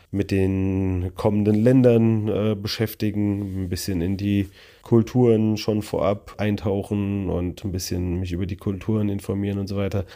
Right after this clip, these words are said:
Also so viele Dinge, die ich gerne machen würde, aber ich will halt alles auf einmal und ja,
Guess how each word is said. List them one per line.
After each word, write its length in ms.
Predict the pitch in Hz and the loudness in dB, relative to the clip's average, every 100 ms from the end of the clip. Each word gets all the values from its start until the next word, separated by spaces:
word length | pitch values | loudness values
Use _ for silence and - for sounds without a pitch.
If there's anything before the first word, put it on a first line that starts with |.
| - | -6
Also 180 | 90 92 | -4 2
so 160 | 110 | 4
viele 240 | 110 113 107 | 4 2 4
Dinge, 420 | 117 120 110 123 - _ _ - | 4 6 4 2 -8 _ _ -4
die 100 | 104 | -2
ich 100 | 98 | 0
gerne 220 | 101 101 | 2 2
machen 320 | 117 127 92 | 4 4 2
würde, 420 | 92 90 110 123 - _ | 0 0 0 0 -4 _
aber 180 | 95 92 | 0 2
ich 120 | 92 | 2
will 160 | 101 98 | 0 2
halt 160 | 98 | 2
alles 220 | - 101 95 | 0 0 0
auf 160 | 87 | 0
einmal 340 | 98 104 90 67 | 0 2 2 -2
und 340 | 82 80 - | -4 -8 -8
ja, 240 | 92 87 | -6 -6